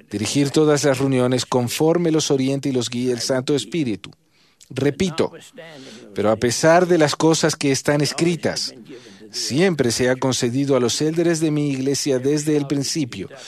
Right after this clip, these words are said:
y siempre será así, dirigir todas las reuniones conforme los oriente y los guíe el Espíritu Santo." Si entendemos eso,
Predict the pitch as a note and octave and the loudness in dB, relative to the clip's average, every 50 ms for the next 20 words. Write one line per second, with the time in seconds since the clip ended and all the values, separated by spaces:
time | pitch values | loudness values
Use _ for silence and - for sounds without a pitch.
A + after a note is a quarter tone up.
0 | - - - - _ - A2+ - - - E3+ G3+ G3 D3 A#2+ G#2+ G#2 - A2+ A2 | -20 -20 -20 -14 _ -6 -6 -4 -2 0 0 2 2 2 0 -2 0 0 0 0
1 | A#2 A#2+ B2 C3 B2+ - - A2+ A2 G#2+ A2 - - - - A2+ A#2 A2+ G#2 - | 2 2 2 0 0 -2 -4 -4 -4 -6 -8 -12 -16 -18 -18 -18 -18 -18 -10 -6
2 | A2 A2 A#2 A#2+ A#2+ - E3 F3 F3+ E3 D#3+ - F#3 F#3+ F#3 F#3+ F#3 E3 E3 E3+ | -4 -2 -2 -2 -2 0 2 2 2 2 2 2 4 4 4 4 4 2 2 0
3 | D#3+ D3 D#3 D#3+ D3 C3 C3 C3 C3 B2+ - - C3+ A#2+ - D3 C#3+ C#3 C3+ C3+ | 0 0 0 2 2 2 2 2 2 0 0 0 -2 0 2 2 2 2 2 2
4 | C3 B2 - - A#2 A2 A#2 C3 D3 D#3 D3 D#3+ D3+ C3+ C3 B2 A#2 A#2+ B2 B2 | 2 2 2 0 0 0 0 0 -2 -2 0 0 0 0 0 0 -2 -2 -2 -2
5 | B2 A#2+ A#2 A#2 - - A#2+ A2+ A2+ - A#2+ - - B2+ G#2 F#2 - - E2 - | -2 -2 -2 -4 -6 -6 -6 -6 -8 -8 -6 -4 -4 -4 -4 -4 -6 -10 -12 -14
6 | - - - D#3+ D3 C#3 C#3+ C#3+ C3+ C3 A#2 G#2+ G#2 - - - - - _ - | -16 -20 -20 -20 -20 -20 -20 -20 -20 -20 -20 -20 -20 -20 -20 -20 -20 -20 _ -12
7 | - - A#2 A#2 B2 B2 B2+ C3+ C#3 D3 F#3 G#3+ G#3 F#3+ - - F3+ D#3 - - | -8 -4 -2 -2 -2 0 0 0 2 2 2 2 2 0 0 0 0 0 0 -2
8 | - | -4